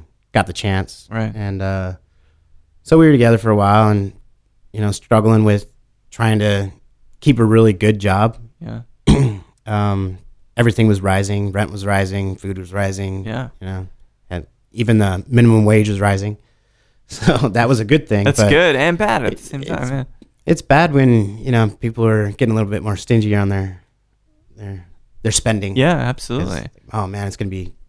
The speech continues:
Speaker 1: fifteen dollars for this burger when it was just ten dollars last week."
Speaker 2: Right. Like, fucking,
Speaker 1: But
Speaker 2: I'm just gonna go home and get drunk on Jim Beam.
Speaker 1: Right. <laughs>
Speaker 2: No, I mean, this is not an ad either, but, like, that's what people do.
Speaker 1: Yeah.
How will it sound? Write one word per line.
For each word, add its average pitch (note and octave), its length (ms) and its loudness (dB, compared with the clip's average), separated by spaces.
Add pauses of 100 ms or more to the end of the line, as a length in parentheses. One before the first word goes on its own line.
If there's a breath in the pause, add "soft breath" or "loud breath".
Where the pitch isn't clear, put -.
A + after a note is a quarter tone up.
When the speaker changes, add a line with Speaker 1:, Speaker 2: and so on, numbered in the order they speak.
Speaker 1:
fifteen A2 300 2
dollars A2+ 320 4
for - 80 -10
this G2+ 140 -2
burger G#2 340 -2
when G2+ 160 -2
it F#2+ 40 -6
was F#2+ 180 -8
just - 320 -14
ten A#2 180 -4
dollars F#2+ 320 -2
last F#2+ 220 -6
week." - 160 -20
Speaker 2:
Right. A#2+ 280 -2 (600)
Like, - 100 -20 (180)
fucking, A2 240 -8
Speaker 1:
But F2+ 80 0
Speaker 2:
I'm E2+ 60 -2
just - 140 -8
gonna G2+ 140 -14
go G#2 160 -4
home G2 140 -2
and G2 80 -8
get - 100 -12
drunk G#2 340 -10
on F#2+ 240 -14
Jim F#2+ 180 -12
Beam. G#2+ 300 -4 (160)
Speaker 1:
Right. F2+ 280 -4
<laughs> - 360 -4 (420)
Speaker 2:
No, G#3 120 4
I A3 80 2
mean, D#4 200 -4
this E4+ 100 -10
is E4+ 120 -8
not F4+ 160 4
an F4 80 -2
ad E4+ 300 0
either, C#3+ 220 0
but, A2 160 -2
like, F3 240 -6
that's F#4 180 -4
what F4+ 140 0
people F4 280 -4
do. F4+ 100 -6
Speaker 1:
Yeah. G3 160 2